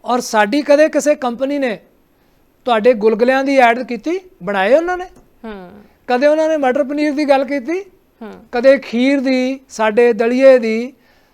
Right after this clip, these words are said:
Speaker 1: ਸਾਡੀ ਚਟਣੀ ਦੀ ਕੋਈ ਕੰਪਨੀ ਐਡ ਲੈ ਕੇ ਆਈ ਹੈ?
Speaker 2: ਜੀ।
Speaker 1: ਨਹੀਂ, ਉਹਨਾਂ ਨੇ ਆਪਣਾ ਸਾਨੂੰ ਥੋਪ ਦਿੱਤਾ ਕਿਉਂਕਿ ਉਹਨਾਂ ਨੂੰ ਪਤਾ ਹੈ ਕਿ ਇਹ ਚੀਜ਼ਾਂ ਤਾਂ ਇਹ ਖਾਂਦੇ ਹੀ ਖਾਂਦੇ ਆ,
Speaker 2: ਹੂੰ।
Speaker 1: ਇਹਨਾਂ ਨੂੰ ਜੇ ਫਸਾਉਣਾ ਹੈ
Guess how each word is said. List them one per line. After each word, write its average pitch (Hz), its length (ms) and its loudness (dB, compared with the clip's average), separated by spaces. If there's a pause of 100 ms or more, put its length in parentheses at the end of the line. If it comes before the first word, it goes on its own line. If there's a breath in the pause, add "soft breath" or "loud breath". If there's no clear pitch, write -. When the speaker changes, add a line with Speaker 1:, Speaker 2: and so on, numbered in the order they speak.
(120)
Speaker 1:
ਸਾਡੀ 240 360 0
ਚਟਣੀ 269 460 0
ਦੀ 254 260 -2 (200)
ਕੋਈ 277 100 -2
ਕੰਪਨੀ 277 440 -4
ਐਡ 240 200 4
ਲੈ 254 180 2
ਕੇ 277 140 2
ਆਈ 269 180 2
ਹੈ? 381 100 -4 (300)
Speaker 2:
ਜੀ। 196 240 -14
Speaker 1:
ਨਹੀਂ, 196 260 -8
ਉਹਨਾਂ 294 240 -6
ਨੇ 311 140 -8
ਆਪਣਾ 220 440 -6
ਸਾਨੂੰ 196 300 -10
ਥੋਪ 175 180 -8
ਦਿੱਤਾ 190 240 -8
ਕਿਉਂਕਿ 262 240 -10
ਉਹਨਾਂ 311 160 -2
ਨੂੰ 311 80 -8
ਪਤਾ 247 300 -2
ਹੈ 196 80 -6 (460 soft breath)
ਕਿ 294 80 -2
ਇਹ 294 280 2
ਚੀਜ਼ਾਂ 262 320 -4
ਤਾਂ 285 80 -2
ਇਹ 277 60 0
ਖਾਂਦੇ 170 300 -8
ਹੀ 226 60 -4
ਖਾਂਦੇ 226 280 -4
ਆ, 285 140 -2
Speaker 2:
ਹੂੰ। 220 380 -20
Speaker 1:
ਇਹਨਾਂ 277 260 -6
ਨੂੰ 294 120 -6
ਜੇ 247 100 -4
ਫਸਾਉਣਾ 175 500 -8
ਹੈ 240 100 -10